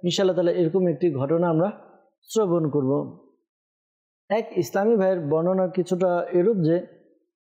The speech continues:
এলাকার মসজিদের ইমাম সাহেব, যিনি দাওয়াত ইসলামের সাথে সম্পৃক্ত, তিনি ইনফিরাদি কোশিশ করে আমার বড় ভাইজানকে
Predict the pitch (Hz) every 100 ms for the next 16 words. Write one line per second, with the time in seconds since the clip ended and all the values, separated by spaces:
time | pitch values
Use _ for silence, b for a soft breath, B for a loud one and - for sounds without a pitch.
0 | _ 185 190 220 240 220 180 170 165 202
1 | 202 - 180 208 208 185 165 151 165 151
2 | 147 180 185 185 202 185 185 180 170 160
3 | 156 185 180 - 160 - - _ _ _
4 | _ _ _ _ _ - 233 233 202 185
5 | 233 226 214 - 180 175 233 - 165 160
6 | - - - _ _ - 180 196 160 151
7 | 175 214 156 175 196 202 175 170